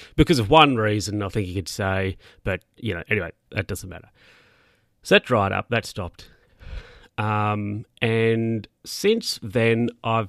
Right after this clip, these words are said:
not really been doing much with myself. Um,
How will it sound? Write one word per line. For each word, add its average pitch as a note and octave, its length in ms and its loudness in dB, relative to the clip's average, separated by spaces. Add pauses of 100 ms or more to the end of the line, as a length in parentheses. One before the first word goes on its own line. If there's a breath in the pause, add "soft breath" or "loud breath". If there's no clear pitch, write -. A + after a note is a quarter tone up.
not D#3+ 220 0 (100)
really A#2+ 300 4
been A2 320 2
doing G#2+ 340 2
much G#2 300 0
with G2+ 160 -8
myself. G#2 680 -2 (540 soft breath)
Um, F#2+ 420 -6